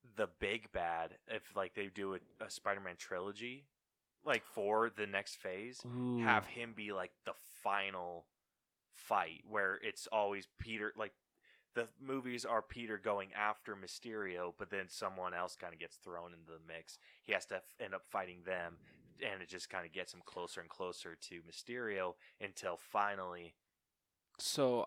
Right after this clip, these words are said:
Speaker 1: a fight with Mysterio.
Speaker 2: so I know Sony was planning it until after the Amazing Spider-Man two bombed,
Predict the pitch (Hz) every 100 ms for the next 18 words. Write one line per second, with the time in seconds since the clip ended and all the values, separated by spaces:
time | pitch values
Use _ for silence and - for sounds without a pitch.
0 | - 95 - 95 90 92 85 - 95 82
1 | - 143 139 170 - - 147 139 131 110
2 | - - 117 113 98 98 98 - 110 98
3 | 95 - 95 92 90 92 92 - - 90
4 | 87 85 92 87 90 90 90